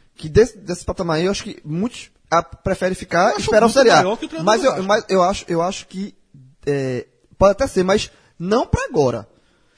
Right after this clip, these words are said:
Speaker 1: Isso pode acontecer lá pra frente.
Speaker 2: Pode,
Speaker 1: Quando,
Speaker 2: porque
Speaker 1: quando
Speaker 2: eles podem
Speaker 1: começar a
Speaker 2: esperar
Speaker 1: Série
Speaker 2: e
Speaker 1: B,
Speaker 2: deixar
Speaker 1: aí,
Speaker 2: a
Speaker 1: aí
Speaker 2: o debate que a gente teve de Rogério Ceni, que Rogério Ceni seria um, na sua vi-, na sua visão, Rogério Ceni deveria estar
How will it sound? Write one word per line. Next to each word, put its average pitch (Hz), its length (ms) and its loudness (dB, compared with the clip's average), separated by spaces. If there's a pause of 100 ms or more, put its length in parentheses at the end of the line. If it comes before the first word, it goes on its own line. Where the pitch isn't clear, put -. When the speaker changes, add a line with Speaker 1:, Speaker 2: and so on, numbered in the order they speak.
(240)
Speaker 1:
Isso 233 280 -2
pode 220 160 2
acontecer 196 720 -4
lá 175 240 0
pra - 160 -10
frente. - 540 -6 (280)
Speaker 2:
Pode, 180 280 -6
Speaker 1:
Quando, 208 240 4
Speaker 2:
porque 180 160 2
Speaker 1:
quando 202 160 2
Speaker 2:
eles 208 100 2
podem 214 160 2
Speaker 1:
começar 208 100 2
a 180 40 4
Speaker 2:
esperar 202 180 2
Speaker 1:
Série 208 100 4
Speaker 2:
e 180 40 -8
Speaker 1:
B, 196 80 2
Speaker 2:
deixar 226 320 2
Speaker 1:
aí, 165 80 0
Speaker 2:
a 180 180 -4
Speaker 1:
aí 170 180 0 (680)
Speaker 2:
o 190 80 -12
debate 185 300 -6
que - 40 -12
a 196 40 -8
gente 202 120 -12
teve 202 140 -10
de 240 40 -14
Rogério 247 300 -8
Ceni, 165 280 -14
que 147 60 -16
Rogério 175 260 -12
Ceni 202 280 -14 (340)
seria 208 380 -8
um, 233 240 -14
na 190 120 -10
sua 220 260 -6
vi-, 160 240 -14
na 160 120 -12
sua 175 200 -14
visão, 156 240 -14
Rogério 185 280 -10
Ceni 185 180 -14
deveria 196 220 -8
estar 185 420 -10